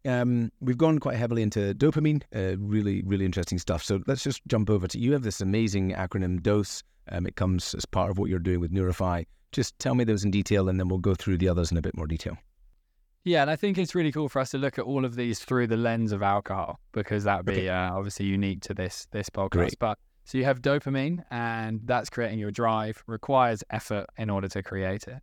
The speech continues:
Speaker 2: You've then got the O in dose, which is oxytocin. This is the human bonding chemical,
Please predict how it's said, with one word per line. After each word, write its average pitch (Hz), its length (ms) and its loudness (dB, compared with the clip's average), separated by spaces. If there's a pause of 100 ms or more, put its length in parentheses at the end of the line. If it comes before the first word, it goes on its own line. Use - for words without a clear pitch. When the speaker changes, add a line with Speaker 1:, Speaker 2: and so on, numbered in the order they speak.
(100)
Speaker 2:
You've 127 160 0
then 127 240 6
got 120 220 4
the 117 200 -2
O 127 320 2
in 113 200 0
dose, 113 300 0
which 101 120 -2
is 104 180 -6
oxytocin. 110 880 -2 (380)
This 120 180 0
is 120 120 -2
the 127 120 0
human 127 460 0
bonding 123 420 2
chemical, 127 500 -2